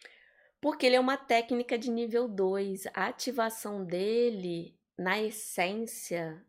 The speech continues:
não necessita de você desenhar o Daikomyo para ativar o caderno,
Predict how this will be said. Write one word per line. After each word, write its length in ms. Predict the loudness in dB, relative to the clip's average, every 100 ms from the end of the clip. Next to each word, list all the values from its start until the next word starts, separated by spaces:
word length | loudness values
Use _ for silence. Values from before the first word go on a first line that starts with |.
| _
não 380 | -6 -2 0 0
necessita 1040 | 0 -2 -2 -6 -8 -8 -8 -8 -10 -12 -12 -14
de 120 | -12
você 720 | -8 -8 -10 -10 -6 -6 -8 _
desenhar 1120 | -2 2 2 2 0 0 0 -2 -4 -8 -14 _ _ _ _ _ _ _ _ _ _ _ _ _ _
o 260 | 6 6
Daikomyo 920 | 6 2 0 -2 -6 -4 -4 -4 -6 -6
para 360 | -4 -2 -4 -10 _ -2
ativar 1300 | 0 2 0 -2 -6 -8 -4 -4 -2 0 2 2 0
o 60 |
caderno, 720 | -4 -8 -8 -8 -12 -12 -20